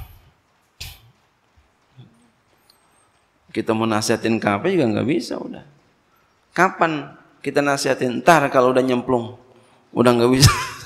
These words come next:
<laughs> Udah masuk penjara, ya. Udah, udah, pokoknya udah, udah, ah, udah, udah berat, masuk sumur ke bawah. <laughs> Baru, baru dia, kita, kita bantuin, dia akan,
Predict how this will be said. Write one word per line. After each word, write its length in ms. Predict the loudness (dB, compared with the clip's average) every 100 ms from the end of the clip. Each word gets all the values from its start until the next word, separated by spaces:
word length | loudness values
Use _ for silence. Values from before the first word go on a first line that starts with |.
| -10
<laughs> 1600 | -10 -10 -10 -8 -6 -8 -2 0 0 -14 -14 -12 -12 -14 -18 -16 -4
Udah 80 | -2
masuk 320 | -2 -4 -2
penjara, 960 | 2 4 6 6 6 4 4 0 -2 -6
ya. 320 | -6 -4 -6 -10 -20 _ -8
Udah, 560 | -2 -2 0 0 -2 -10 -16 0
udah, 160 | 2
pokoknya 320 | 4 4 4
udah, 200 | 6 6 4 0
udah, 140 | -10 -12
ah, 380 | -10 -8 -8 -6 -4
udah, 160 | -2 -4 -8 -2
udah 140 | 0 2
berat, 320 | 0 2 2 0
masuk 240 | -2 -2 -2
sumur 320 | 0 0 0
ke 80 | 4
bawah. 240 | 6 6 2
<laughs> 520 | -2 -2 -4 -4 -10 -10 _ _ -20 -20 _ -6
Baru, 400 | -2 -2 -6 -12 -18 _ _ _ 6
baru 240 | 8 8
dia, 400 | 8 6 6 4
kita, 400 | -2 -2 2 0 4 2 2
kita 320 | -2 4 6
bantuin, 720 | 6 4 0 2 4 2 -4 -12 -14
dia 240 | 2 4 4
akan, 560 | 2 2 4 2 0